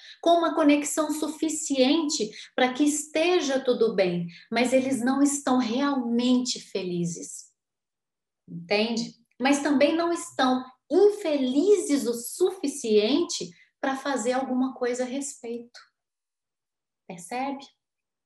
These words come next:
Agora, cada um de nós atende a essas quatro primeiras necessidades, porque são as necessidades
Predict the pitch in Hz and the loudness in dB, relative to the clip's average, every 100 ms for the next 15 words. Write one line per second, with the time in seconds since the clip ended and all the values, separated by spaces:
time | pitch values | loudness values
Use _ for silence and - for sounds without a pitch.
0 | _ _ - - 254 254 254 262 - 311 | _ _ -20 -6 0 2 2 0 -6 -8
1 | 302 320 285 294 285 254 247 220 233 254 | -6 0 2 2 2 0 2 0 2 2
2 | 269 - - - - 254 - 302 302 320 | 2 -4 -14 -12 -6 -6 -4 -2 0 2
3 | 262 208 - - - 233 240 240 - 254 | 2 0 -4 -14 -10 -4 -4 -4 -6 -8
4 | - - - 294 349 - 294 - 285 254 | -8 -10 -2 0 0 -4 -8 -2 2 4
5 | 254 285 294 254 226 226 240 240 - 175 | 4 2 2 -2 -2 -4 -4 -4 -4 -4
6 | 185 208 247 240 - - _ 254 - 285 | -2 0 0 -2 -12 -20 _ -6 0 0
7 | 285 294 285 262 262 269 269 - 233 240 | 2 4 4 4 0 -2 -6 -6 -4 -2
8 | 277 | -2